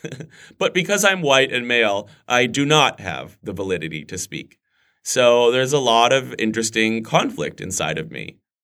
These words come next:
I had the privilege of being white. I had the privilege of being a man and all that that entails in our society.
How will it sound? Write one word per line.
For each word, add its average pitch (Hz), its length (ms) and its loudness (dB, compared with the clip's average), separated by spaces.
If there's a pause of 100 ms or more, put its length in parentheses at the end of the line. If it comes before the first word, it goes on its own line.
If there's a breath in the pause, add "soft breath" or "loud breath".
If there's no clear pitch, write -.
I 107 100 0
had 110 160 -2
the 110 80 -4
privilege 131 500 0
of 104 140 -2
being 95 240 -2
white. 120 360 0 (140)
I 101 40 -12
had 104 160 -10
the 98 80 -14
privilege 127 520 -2
of 98 140 -4
being 95 220 -4
a 95 60 -6
man 135 460 0
and 101 200 -10
all 123 400 6
that 117 360 -2
that 110 200 2
entails 107 640 -2
in 101 80 -6
our 95 160 -6
society. 98 680 -4